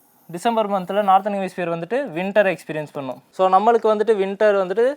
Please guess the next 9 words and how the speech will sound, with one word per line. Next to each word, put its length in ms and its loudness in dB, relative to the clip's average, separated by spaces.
டிசம்பர் 460 -2
தாண்டி 600 0
ஜனவரி, 440 -2
பிப்ரவரியில 500 0
வரும் 280 -2
தமிழ்நாட்டுக்கு. 580 -2
சூரியனின் 560 0
சாய்ந்த 400 2
கதிர்கள், 440 -4